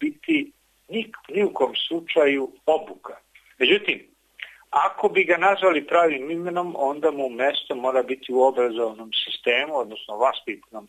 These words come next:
sistemu Srbije, a to znači onda su to škole, ali su ispitivači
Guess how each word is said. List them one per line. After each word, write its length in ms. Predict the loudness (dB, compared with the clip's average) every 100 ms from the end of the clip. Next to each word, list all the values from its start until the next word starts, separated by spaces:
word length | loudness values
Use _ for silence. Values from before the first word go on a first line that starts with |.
| -8
sistemu 420 | -8 -8 -8 -10 -10
Srbije, 480 | -8 -2 0 0 -2 -20 -14 -2
a 120 | -2
to 220 | 0 -4
znači 460 | 0 0 0 -4 -4
onda 280 | -6 -4 -4
su 140 | -4 -6
to 220 | -4 -4 -4 -4
škole, 440 | 4 6 6 4 0 _ _ _ _ -2
ali 240 | -2 0
su 160 | -6 -6
ispitivači 840 | -8 -10 -6 0 4 4 2 -4